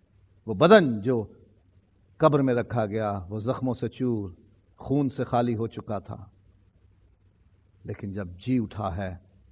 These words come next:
تو وہ ایسا جلالی بدن تھا کہ جو دروازے کھلنے کا محتاج نہیں تھا، وہ کہیں بھی کسی بھی وقت جا آ سکتا تھا۔ جلالی،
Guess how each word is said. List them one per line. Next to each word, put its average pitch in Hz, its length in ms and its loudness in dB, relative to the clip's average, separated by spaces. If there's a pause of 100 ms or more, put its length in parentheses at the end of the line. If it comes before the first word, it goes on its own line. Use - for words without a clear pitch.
تو 101 80 -10
وہ 107 100 -2
ایسا 135 280 0
جلالی 110 400 0
بدن 98 300 -6
تھا 95 280 -4 (400)
کہ 98 120 -8
جو 95 220 -6 (520)
دروازے 110 600 -2
کھلنے 127 380 -2
کا 107 140 -6
محتاج 101 540 -4
نہیں 101 320 -10
تھا، - 200 -14 (1120)
وہ 104 60 -6
کہیں 139 340 0
بھی 110 220 -4
کسی 120 220 -8
بھی 101 100 -6
وقت 101 280 -10
جا 95 180 -6
آ 90 160 -6
سکتا - 380 -18 (100)
تھا۔ - 100 -20 (460)
جلالی، 113 540 0